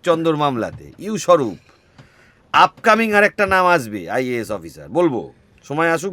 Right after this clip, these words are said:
বলবো, প্রকাশ্যে নিয়ে আসবো। এরম কিছু কিছু দালাল খাপে খাপে, খাপে খাপে আছে, যেগুলোকে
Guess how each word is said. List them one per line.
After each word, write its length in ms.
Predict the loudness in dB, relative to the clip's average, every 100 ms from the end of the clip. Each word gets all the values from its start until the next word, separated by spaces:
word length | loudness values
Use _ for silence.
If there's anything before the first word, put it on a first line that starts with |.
| -2
বলবো, 220 | -2 -4 -12 _ -12
প্রকাশ্যে 340 | -6 -6 -6
নিয়ে 200 | -6 -4 -4
আসবো। 260 | -4 -16 -20 _ _ _ -20 -20 _ _ _ _ _ _ _ -20 _ _
এরম 220 | 4 4 4
কিছু 140 | -4 -4
কিছু 140 | -2 2
দালাল 340 | 6 8 8 4 -2 _ _
খাপে 220 | -2 0
খাপে, 220 | 0 0 0
খাপে 200 | 2 4
খাপে 220 | 4 4 4
আছে, 120 | 2 -2
যেগুলোকে 440 | -2 -2 0